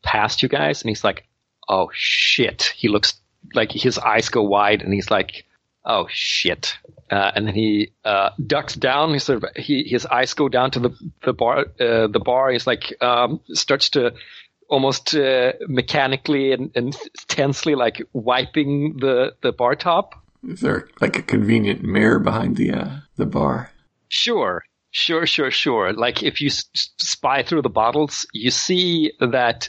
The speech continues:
Speaker 1: uh, this big, uh, person has just stepped into the entrance right, right behind you.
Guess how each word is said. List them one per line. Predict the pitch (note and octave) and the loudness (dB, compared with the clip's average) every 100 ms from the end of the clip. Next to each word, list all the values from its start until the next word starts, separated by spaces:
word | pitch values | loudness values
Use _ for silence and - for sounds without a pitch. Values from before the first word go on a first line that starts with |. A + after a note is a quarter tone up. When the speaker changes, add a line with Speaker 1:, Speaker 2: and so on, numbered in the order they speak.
| - | -2
Speaker 1:
uh, | A2+ A#2 G#2+ G#2 A2+ | 2 2 2 0 -2
this | G2+ A#2 - - - A2 F#2+ | 0 0 0 -4 -4 -6 -2
big, | C3+ D#3 D3 - _ _ - | 0 0 -2 -4 _ _ -10
uh, | B2 G#2 | -2 -2
person | - C#3 A#2 C3 G#2+ | 0 0 0 0 0
has | G#2+ A2 | 0 -2
just | - G#2+ | -4 -6
stepped | - - F#2+ - - | -8 -2 -2 -2 -4
into | A2+ G2 - G#2+ G2+ | -2 -2 0 2 2
the | A2+ | 0
entrance | F#2+ G#2 C#3 D3 - - - | 0 0 0 0 -4 -8 -2
right, | G2+ G#2 - | 0 0 -2
right | G#2 G2+ - | 0 0 0
behind | G2 A2+ A2+ | 2 2 2
you. | C3+ D#3 | 0 -2